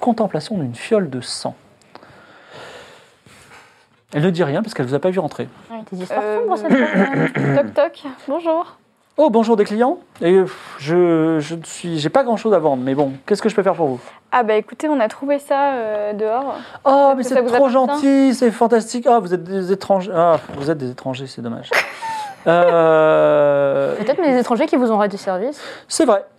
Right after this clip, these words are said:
Speaker 1: c'est vrai. Comme quoi, ils sont pas tous, euh, hein ? D'accord.
Speaker 2: N'est-ce pas ?
Speaker 1: Donc, euh, je, bah, écoutez, euh, alors elle,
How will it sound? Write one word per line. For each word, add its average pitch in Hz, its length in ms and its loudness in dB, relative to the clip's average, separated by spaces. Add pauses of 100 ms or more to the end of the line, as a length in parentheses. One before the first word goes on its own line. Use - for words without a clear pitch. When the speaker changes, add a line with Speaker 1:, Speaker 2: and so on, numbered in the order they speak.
(140)
Speaker 1:
c'est - 160 0
vrai. 180 160 4
Comme 185 160 0
quoi, 247 160 4
ils 254 80 0
sont - 300 -4
pas 247 160 4
tous, 254 400 -8
euh, 202 280 4
hein ? 233 120 2 (180)
D'accord. - 220 2
Speaker 2:
N'est-ce 294 80 -8
pas ? 254 160 4 (260)
Speaker 1:
Donc, 370 320 2 (140)
euh, 202 340 4
je, 202 720 4
bah, 190 80 2
écoutez, 220 280 0
euh, 151 440 2
alors 139 200 0
elle, 147 180 -2